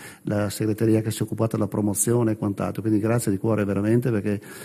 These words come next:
e che hanno anche, avranno anche il compito, grazie al nostro protocollo, di tenere vivo, contestualizzare tutte le nostre, eh, attività per i prossimi G venti, in modo che di volta in volta riusciamo a fare delle azioni concrete da portare alla vostra attenzione,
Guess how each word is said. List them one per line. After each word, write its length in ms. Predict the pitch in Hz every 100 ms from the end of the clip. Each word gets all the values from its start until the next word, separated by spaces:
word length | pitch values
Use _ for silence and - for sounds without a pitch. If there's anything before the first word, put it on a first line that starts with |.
| - - -
e 160 | - -
che 140 | 139
hanno 180 | 165 143
anche, 340 | 139 131 113
avranno 380 | 110 120 139 120
anche 200 | 120 110
il 100 | 107
compito, 420 | 127 127 107 101
grazie 380 | 98 113 117 107
al 60 | 104
nostro 280 | 113 -
protocollo, 800 | 95 110 147 139 127 131 147 170
di 300 | - 120 139
tenere 380 | - 113 139 131
vivo, 460 | 107 135 117 98 90 - - - - -
contestualizzare 920 | - 131 123 - 120 107 143 139 98 -
tutte 260 | 165 160
le 80 | 110
nostre, 500 | 110 123 - 101 92 - 87 - - -
eh, 120 | 110
attività 800 | - 123 - 139 165 - 123 180 - - -
per 240 | 151 156 -
i 140 | 170
prossimi 640 | 156 143 107 - 131 123 117
G 180 | - 151
venti, 380 | 113 104 113
in 60 | 143
modo 260 | 139 147 127
che 440 | - 147 113 -
di 180 | - 117
volta 300 | 127 156 143
in 80 | 131
volta 320 | 139 127 113
riusciamo 320 | 104 101 120
a 20 | 147
fare 220 | 151 131
delle 140 | 113
azioni 220 | 110 143
concrete 540 | 127 170 156 101 101 131
da 140 | 127
portare 460 | 123 117 135 107 -
alla 200 | 90 87
vostra 340 | 98 143 180
attenzione, 540 | 175 165 160 175 175